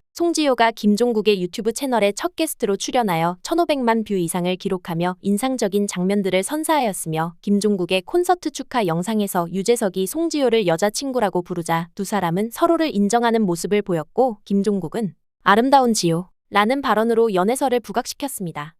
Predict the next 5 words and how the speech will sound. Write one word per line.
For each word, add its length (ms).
김종국과 640
송지효 540
모두 240
나이가 320
들었고, 520